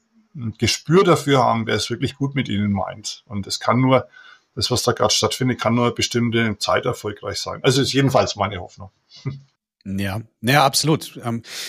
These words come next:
Speaker 2: gehe ich, gehe ich definitiv mit. Und, äh, das war ja das, was ich vorhin auch meinte. Du kannst natürlich die Leute versuchen, mit Geld zu kaufen. Ähm, allerdings, wenn das Gesamtbild halt einfach nicht passt, dann wird das Geld halt auch nicht wirklich für lange Zeit glücklich machen. Und,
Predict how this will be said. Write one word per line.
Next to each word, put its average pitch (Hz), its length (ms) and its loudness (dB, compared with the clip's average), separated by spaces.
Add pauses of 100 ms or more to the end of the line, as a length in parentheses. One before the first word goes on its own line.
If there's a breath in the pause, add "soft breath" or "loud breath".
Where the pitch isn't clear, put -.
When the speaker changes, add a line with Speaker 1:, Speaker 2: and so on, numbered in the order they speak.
(140 loud breath)
Speaker 2:
gehe 139 140 4
ich, - 260 0
gehe 151 140 2
ich 160 60 -2
definitiv 165 560 0
mit. 131 320 -2
Und, 131 480 0
äh, 120 120 -4
das - 200 -6
war 120 160 6
ja 123 60 6
das, 110 160 -2
was 110 140 0
ich 107 100 -6
vorhin 113 240 -2
auch 95 200 0
meinte. 104 300 0
Du 95 100 -4
kannst 120 320 0
natürlich 113 340 -2
die 107 120 -4
Leute 101 340 0
versuchen, 107 440 -4
mit 101 220 -4
Geld 110 440 2 (200)
zu - 140 -6
kaufen. 139 640 0 (640 loud breath)
Ähm, 131 480 2
allerdings, 135 800 2 (400)
wenn 131 720 0
das - 240 -2
Gesamtbild 113 760 2
halt 107 200 2
einfach 104 320 -4
nicht 117 260 -4
passt, 135 300 2
dann 101 140 0
wird 104 140 -2
das 113 140 -2
Geld 104 260 2
halt 110 160 0
auch 95 220 -4
nicht 110 260 0
wirklich 98 380 0
für 101 140 -2
lange 95 260 0
Zeit 92 300 2
glücklich - 360 0
machen. 80 380 -8
Und, 87 400 -6